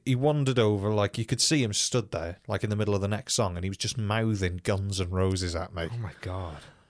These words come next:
Speaker 1: And I was, I looked at Tim, and I, like, I gestured that he was over there. Look at what, like,
Speaker 2: Did
Speaker 1: look
Speaker 2: you play
Speaker 1: what he's
Speaker 2: Guns N'
Speaker 1: doing.
Speaker 2: Roses?
Speaker 1: No.
Speaker 2: Aw,
Speaker 1: No,
Speaker 2: you
Speaker 1: 'cause
Speaker 2: should.
Speaker 1: I'm not, I'm not giving in.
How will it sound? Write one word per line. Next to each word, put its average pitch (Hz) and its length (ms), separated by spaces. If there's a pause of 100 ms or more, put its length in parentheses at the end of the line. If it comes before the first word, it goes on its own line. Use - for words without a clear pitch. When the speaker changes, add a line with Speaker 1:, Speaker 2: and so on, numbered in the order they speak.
(260)
Speaker 1:
And 131 160
I 120 120
was, 123 200
I 127 100
looked 135 280
at - 140
Tim, 92 500
and 107 160 (460)
I, 104 80
like, 101 320 (500)
I 123 80
gestured 113 680 (320)
that - 120
he 95 80
was 90 160
over 92 280
there. 85 260
Look 90 240
at - 100
what, 90 280
like, 90 140
Speaker 2:
Did 135 100
Speaker 1:
look - 80
Speaker 2:
you 143 60
play - 160
Speaker 1:
what 90 40
he's 113 100
Speaker 2:
Guns 107 80
N' 90 60
Speaker 1:
doing. 113 120
Speaker 2:
Roses? 98 200
Speaker 1:
No. 180 340
Speaker 2:
Aw, 82 400 (240)
Speaker 1:
No, 208 120
Speaker 2:
you 247 80
Speaker 1:
'cause 220 120
Speaker 2:
should. 262 60
Speaker 1:
I'm 262 100
not, 262 140
I'm 233 260
not 240 220
giving 110 240
in. 92 240